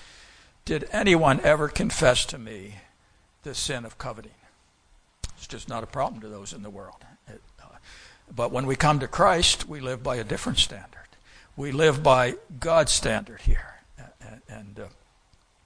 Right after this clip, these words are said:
we, we have a different moral standard than what the world has. A-, a-,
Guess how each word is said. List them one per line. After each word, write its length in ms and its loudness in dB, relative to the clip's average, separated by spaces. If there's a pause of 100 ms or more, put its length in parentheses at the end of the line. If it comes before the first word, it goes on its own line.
(240)
we, 240 -14
we 140 -12
have 180 -6
a 40 -8
different 380 -8
moral 240 0
standard 420 0
than 160 -18
what 180 -16
the 80 -16
world 260 -16
has. 400 -12 (680)
A-, 240 -18
a-, 120 -16